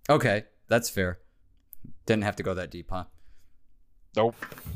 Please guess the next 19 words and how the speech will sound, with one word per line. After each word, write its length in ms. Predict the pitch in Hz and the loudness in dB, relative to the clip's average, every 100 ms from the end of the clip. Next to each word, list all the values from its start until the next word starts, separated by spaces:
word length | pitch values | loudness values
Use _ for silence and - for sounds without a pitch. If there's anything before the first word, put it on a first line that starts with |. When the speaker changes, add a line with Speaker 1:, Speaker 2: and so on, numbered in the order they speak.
| - - - - - - | -10 -14 -20 -20 -20 0
Speaker 1:
Okay, 280 | 117 117 107 | 2 4 2
so 140 | - | 2
Robbie 320 | 104 120 143 147 | 2 4 4 2
Gould 260 | 131 131 | 2 2
made 180 | 120 120 | 0 2
that 220 | 117 101 | 0 0
kick, 260 | - 107 - | -2 -4 -2
so 160 | 101 | -2
it's 140 | 98 - | -2 -2
a 40 | |
seven-point 560 | - 110 117 117 117 107 | 0 2 2 2 0 2
game, 200 | 104 95 | 0 0
so 120 | 92 | -4
Dallas 380 | 87 101 107 - | 0 2 2 0
not 160 | 104 | 0
out 160 | 101 95 | 0 0
of 100 | 85 | -2
this. 320 | 82 117 - - - | -6 -10 -12 -16 -10
Um, 340 | 87 85 82 | -8 -8 -10